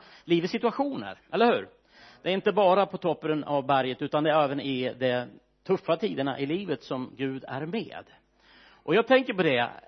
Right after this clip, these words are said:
alltså, ju mer jag har vandrat med Jesus, de-, desto mindre verkar det som att jag förstår på något sätt. Som ung förkunnare visste jag allt om allt. Jag kunde svara på alla frågor. Och ju mer tiden går så är det på något sätt som livet ödmjukar en. Och så står man där. Det enda jag vet är att Gud är god.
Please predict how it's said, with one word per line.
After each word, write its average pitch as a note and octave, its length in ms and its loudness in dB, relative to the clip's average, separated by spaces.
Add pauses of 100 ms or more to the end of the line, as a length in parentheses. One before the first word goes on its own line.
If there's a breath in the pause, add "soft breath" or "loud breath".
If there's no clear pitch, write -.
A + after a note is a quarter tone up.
(140)
alltså, E3 240 -2
ju A3 160 0
mer B3 280 2
jag F#3 140 0
har E3+ 100 0
vandrat F#3 480 0
med F#3+ 120 -4
Jesus, B2+ 380 -2
de-, F#3 240 -4
desto G3 200 -2
mindre G#3 320 -2
verkar F3 220 0
det D3+ 40 -8
som F#3+ 100 -14
att E3 100 -14
jag D3 120 -8
förstår G#3+ 600 -6
på - 120 -16
något F2 200 -20
sätt. - 200 -20 (580 loud breath)
Som G#3+ 180 2
ung B3 180 8
förkunnare G3+ 460 4
visste F#3 260 2
jag E3+ 80 4
allt F#3 280 2
om D3 120 0
allt. C#3+ 420 -4
Jag - 100 -20
kunde E3 220 0
svara D#3+ 420 2
på D3 60 -8
alla D#3+ 320 0
frågor. A#2 580 -6 (560 soft breath)
Och D#3 120 -2
ju F3 100 2
mer G#3 160 2
tiden G3+ 380 0
går F3 240 2
så E3+ 140 -4
är D3+ 40 0
det C3 60 -10
på - 80 -8
något D#3+ 200 -2
sätt D3+ 220 -2
som C#3 140 -6
livet F3 360 0
ödmjukar C3 680 -4
en. A#2 140 -8
Och B2+ 80 -10
så E3 80 -12
står D3+ 200 -2
man C#3 160 -2
där. B2 200 -2
Det B3 120 4
enda A#3+ 220 8
jag C4 120 10
vet G3+ 260 4
är F3+ 40 4
att C3 120 -4
Gud C#3 260 -2
är F#3+ 80 -2
god. E3 500 -4